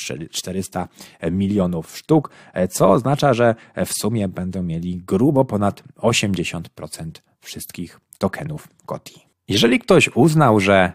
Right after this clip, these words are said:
e, centralizacja, e, K Y C, A M L, mm, duża ilość tokenów w posiadaniu twórców, prawo do stworzenia dwa razy większej ilości tokenów,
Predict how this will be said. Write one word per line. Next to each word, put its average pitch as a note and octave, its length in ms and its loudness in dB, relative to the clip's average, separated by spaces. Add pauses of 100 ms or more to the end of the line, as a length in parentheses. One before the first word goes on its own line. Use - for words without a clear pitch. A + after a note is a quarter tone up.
(440)
e, E2+ 200 -4
centralizacja, F#2+ 1160 2 (320)
e, F2 120 -10
K - 160 -8
Y F#2 220 4
C, - 240 -4 (360)
A F#2+ 60 -10
M G2 280 4
L, A2 380 6 (400)
mm, F2 300 -14
duża F#2+ 240 -2
ilość G2 380 0
tokenów A#2+ 600 2 (260)
w - 60 -14
posiadaniu F#2 440 -4
twórców, B2 720 0 (300)
prawo F#2 300 -2
do F#2 120 -2
stworzenia F#2+ 580 0 (160)
dwa F2+ 300 -8
razy G2+ 240 -2
większej C3+ 480 2
ilości G2 440 -2
tokenów, G2 600 -6